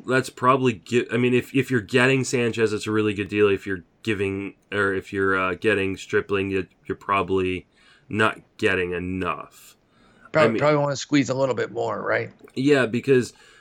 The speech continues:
Speaker 1: I mean, and we also have to kind of distinguish if you're playing in a two catcher league versus a one catcher league. In a
Speaker 2: I, I'm
Speaker 1: one
Speaker 2: saying
Speaker 1: catcher
Speaker 2: two at,
Speaker 1: league
Speaker 2: at this point, but,
Speaker 1: Okay.
Speaker 2: uh, if, yeah, let's go one catcher,
Speaker 1: In a,
Speaker 2: actually, 'cause
Speaker 1: in a
Speaker 2: that's more
Speaker 1: one
Speaker 2: likely
Speaker 1: catcher
Speaker 2: where you
Speaker 1: league, I
Speaker 2: have
Speaker 1: think
Speaker 2: two
Speaker 1: that's
Speaker 2: guys.
Speaker 1: a bit closer. Um,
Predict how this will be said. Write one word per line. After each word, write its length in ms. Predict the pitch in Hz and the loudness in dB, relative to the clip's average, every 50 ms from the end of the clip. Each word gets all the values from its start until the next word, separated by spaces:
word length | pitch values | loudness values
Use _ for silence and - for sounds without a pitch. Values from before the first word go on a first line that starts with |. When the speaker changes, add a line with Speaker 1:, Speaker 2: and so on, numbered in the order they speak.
| _ - - - | _ -14 -4 0
Speaker 1:
I 80 | 127 | 2
mean, 420 | 135 139 135 131 127 120 107 - _ _ _ - 147 156 143 - 151 | 4 4 4 4 2 2 -2 -6 _ _ _ -14 -12 -12 -12 -6 2
and 340 | 175 190 190 185 170 175 170 | 4 4 4 4 2 2 6
we 120 | 180 185 | 6 6
also 320 | 147 156 170 151 - 175 165 | 8 8 6 6 4 4 4
have 160 | 147 135 - | 2 2 4
to 180 | - 135 127 | 4 2 2
kind 160 | - 139 139 131 | 4 2 0 0
of 60 | 110 | 0
distinguish 560 | 101 110 - - 131 120 117 120 110 - - - | -2 -6 -2 0 0 2 2 0 0 -2 -2 -4
if 120 | 123 110 | -4 -4
you're 60 | 123 120 | -2 0
playing 180 | 139 135 120 117 | 0 2 2 2
in 60 | 113 | 0
a 40 | 110 | -2
two 200 | - - 123 117 | -2 -4 -6 -4
catcher 300 | - 120 113 107 110 113 | 0 -2 -2 -2 0 -2
league 180 | 113 113 95 | -2 -2 0
versus 260 | 95 101 92 92 95 92 | -2 -4 -4 -4 -6 -6
a 40 | |
one 160 | 92 98 98 92 | -4 -4 -6 -4
catcher 300 | - 92 76 - - - | -6 -8 -10 -10 -12 -16
league. 160 | - - - | -16 -10 -2
In 80 | 117 135 | 2 4
a 20 | |
Speaker 2:
I, 80 | 165 180 | 4 4
I'm 80 | 117 | 6
Speaker 1:
one 180 | 127 139 160 190 | 4 4 4 4
Speaker 2:
saying 160 | 202 202 185 | 4 2 4
Speaker 1:
catcher 380 | 165 151 143 131 - - 131 123 | 4 4 2 2 0 0 2 4
Speaker 2:
two 140 | 113 110 107 | 4 4 2
at, 60 | 104 | 0
Speaker 1:
league 180 | 98 95 - 135 | -2 -6 -8 -10
Speaker 2:
at 120 | 135 113 135 | -12 -10 -10
this 180 | 131 127 - | -10 -10 -12
point, 400 | - - 120 117 110 107 107 - | -12 -8 -8 -6 -6 -8 -10 -4
but, 160 | 135 135 - | -4 -2 0
Speaker 1:
Okay. 220 | 127 123 - 131 - | 0 0 2 2 0
Speaker 2:
uh, 40 | - | 0
if, 180 | - 160 151 _ _ - | 0 -4 -6 _ _ -2
yeah, 160 | 185 180 143 | 0 2 2
let's 180 | 151 175 - | 2 0 2
go 160 | - 233 233 202 | 2 2 2 4
one 220 | 185 196 190 165 | 2 -2 -4 -2
catcher, 260 | - 143 120 - 113 98 | -2 -4 -4 -2 -2 0
Speaker 1:
In 120 | 131 143 | 2 2
a, 60 | 147 | 2
Speaker 2:
actually, 40 | - | 0
'cause 100 | 117 110 | 0 2
Speaker 1:
in 60 | 135 143 | 4 4
a 20 | |
Speaker 2:
that's 80 | 143 131 | 4 4
more 120 | 123 135 147 | 4 4 4
Speaker 1:
one 80 | - | 4
Speaker 2:
likely 180 | 139 139 - 175 | 4 2 2 2
Speaker 1:
catcher 160 | 165 123 123 | 0 0 0
Speaker 2:
where 60 | 127 | 2
you 60 | 143 139 | 2 2
Speaker 1:
league, 80 | 120 127 | 4 4
I 40 | |
Speaker 2:
have 80 | 117 107 | 2 2
Speaker 1:
think 180 | 139 131 120 - | 2 0 0 2
Speaker 2:
two 60 | 120 | 2
Speaker 1:
that's 160 | 113 113 107 | 2 2 2
Speaker 2:
guys. 340 | 113 104 95 - - - _ _ - | 2 -2 -4 -6 -10 -14 _ _ -2
Speaker 1:
a 100 | 120 110 | -2 -2
bit 400 | - _ - 123 113 - - _ | -2 _ 0 0 0 0 -2 _
closer. 760 | - - 120 120 117 110 101 - - - - - - - _ _ _ _ _ - - - _ - _ _ - | -16 -6 0 4 4 4 4 4 -2 -8 -8 -8 -8 -16 _ _ _ _ _ -20 -20 -20 _ -20 _ _ -2
Um, 480 | 98 101 98 92 78 58 55 50 - | 0 2 2 2 0 -2 -4 -8 -12